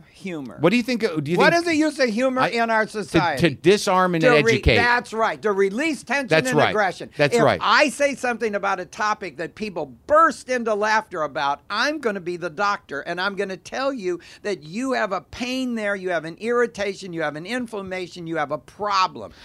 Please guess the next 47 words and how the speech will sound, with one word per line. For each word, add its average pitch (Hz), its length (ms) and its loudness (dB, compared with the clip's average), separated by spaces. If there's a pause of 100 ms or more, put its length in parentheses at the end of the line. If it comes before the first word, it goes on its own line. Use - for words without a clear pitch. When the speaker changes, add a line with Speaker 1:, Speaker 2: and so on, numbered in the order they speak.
(340)
Speaker 1:
So 202 120 6
Speaker 2:
But, 233 100 6
Speaker 1:
the 214 60 4
Speaker 2:
but 208 160 6
Speaker 1:
fact 277 300 2
that 196 180 -2
the 170 100 -4
country 285 600 -4
laughs 220 440 0
at 190 160 -8
lesbian 196 720 -4
jokes 175 340 -6 (220)
means 180 380 -12
they 175 220 -4
have 165 200 -4
a 151 80 -4
problem 170 600 -6
with 113 200 -14
it. - 40 -10
Speaker 2:
But 180 160 2
to 180 100 4
displace 208 800 0 (100)
your, 175 340 6
the 156 160 0
humor, 143 440 0
to, 143 400 4
to 147 180 6
attack 202 460 2
a 156 100 -2
group 180 220 0
of 170 120 -2
people 165 340 -2
that 131 200 4
is 131 140 -2
already 190 400 4
Speaker 1:
You 170 40 4
must 269 120 4
Speaker 2:
victim- 190 180 2
Speaker 1:
be 180 40 -2
really 220 420 -2
irritated 175 560 -4
that 170 180 -6
the 165 140 0
House 220 360 0
is 156 140 -8
now 170 240 -4
Republican. 180 680 -6